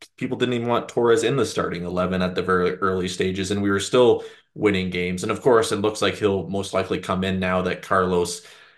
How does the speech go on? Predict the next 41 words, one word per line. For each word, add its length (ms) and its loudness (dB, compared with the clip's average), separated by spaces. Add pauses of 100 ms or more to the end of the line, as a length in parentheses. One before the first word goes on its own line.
(140)
is 440 -4
out, 360 0
and 120 0
that 160 2
will 80 -6
be 300 -4
two 400 -2
left-footed 560 -2
center 280 -2
backs. 440 -2
And 240 -2
like 160 -2
I 60 -2
said, 200 -6
pre-recording, 580 -2
it's 140 -6
ironic 480 -2
'cause 160 -8
a 60 -4
lot 180 0
of 80 -6
people, 340 -4 (360)
um, 340 -6
were 120 2
disgusted 520 2
at 80 2
that 180 4
idea 760 0
pr-, 100 -10
in 160 -4
the 80 -2
preseason. 720 -2
But 260 2
again, 280 0
it's 140 -4
a 40 0
reality, 500 2
and 140 -4
we're 100 0
all 140 2
happy 560 0